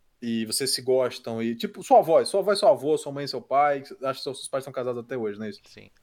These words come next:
Speaker 1: Você, você chegou a falar que ele, eles se, se completam em certos aspectos psicológicos, mas eles se dão certo ali, eles estão daquele jeito, e, cara, o problema é que eu sou muito seu fã, eu escuto tudo que você fala aí, aí eu,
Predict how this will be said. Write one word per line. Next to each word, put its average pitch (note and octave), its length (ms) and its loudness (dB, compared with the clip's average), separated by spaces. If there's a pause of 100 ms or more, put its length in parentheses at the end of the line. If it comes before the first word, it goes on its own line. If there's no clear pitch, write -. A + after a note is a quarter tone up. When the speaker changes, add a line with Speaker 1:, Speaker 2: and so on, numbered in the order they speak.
(600)
Speaker 1:
Você, B2+ 180 0
você A2 140 -6
chegou B2 220 2
a A#2+ 40 2
falar A#2+ 200 0
que - 80 -6
ele, A#2+ 180 -6
eles A#2+ 220 -2
se, A#2+ 160 -4
se B2+ 160 0
completam B2+ 520 -2
em A2+ 60 -4
certos A2+ 300 -6
aspectos A2+ 420 -8
psicológicos, B2+ 640 -2 (360)
mas D#3 200 -4
eles G3 180 6
se A3 80 2
dão E3 160 4
certo C#3 380 2
ali, F#3 180 4
eles E3+ 140 2
estão F3 200 -2
daquele D3+ 320 0
jeito, E3+ 340 2 (460)
e, C3+ 100 -6
cara, D3+ 240 2
o - 20 -8
problema D3+ 260 -4
é - 20 -10
que G3 60 -4
eu F3+ 40 -4
sou E3 120 -8
muito E3 160 -8
seu D#3 100 -4
fã, D#3 120 -8
eu D3+ 40 -4
escuto D3+ 260 -10
tudo G3 160 -4
que - 60 -8
você C#3+ 120 -6
fala C3+ 320 0
aí, D3+ 240 0
aí B2 180 2
eu, D#3 260 2